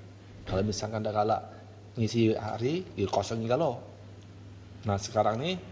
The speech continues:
eh, kita nak tengok jam,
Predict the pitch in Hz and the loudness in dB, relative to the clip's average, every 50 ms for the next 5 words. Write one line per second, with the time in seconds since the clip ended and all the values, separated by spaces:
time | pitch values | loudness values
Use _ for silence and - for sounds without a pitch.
0 | - - - - - - - - - - - - - - 113 113 113 113 113 113 | -10 -8 -8 -8 -10 -12 -16 -12 -10 -10 -10 -6 0 2 4 6 6 6 6 6
1 | 113 117 - - 123 - 151 147 147 143 139 131 131 120 - - - - - - | 4 2 0 -2 -2 0 0 0 0 2 0 -2 -2 -2 -4 -10 -16 -18 -18 -18
2 | - - 120 120 123 127 123 - 117 120 127 110 87 | -8 -2 2 2 4 4 2 2 6 8 10 10 8